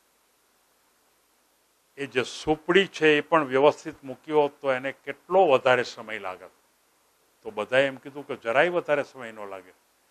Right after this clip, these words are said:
જેટલો ઘા કરવામાં સમય લાગે એટલો જ વ્યવસ્થિત મૂકવામાં સમય લાગે."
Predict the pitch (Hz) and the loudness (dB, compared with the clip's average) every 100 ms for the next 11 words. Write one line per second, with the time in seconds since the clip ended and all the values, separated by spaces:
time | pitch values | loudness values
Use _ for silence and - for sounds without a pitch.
0 | _ _ - 131 - 165 160 127 131 151 | _ _ 0 0 2 4 4 8 8 8
1 | 165 156 156 147 - 143 143 143 139 147 | 6 4 6 2 -2 -6 -2 0 0 2
2 | 151 131 156 170 135 123 127 123 - 139 | 0 0 2 2 2 -4 -4 -4 -8 -20
3 | 160 185 170 139 113 101 95 90 | -10 -2 0 -2 -12 -20 -20 -20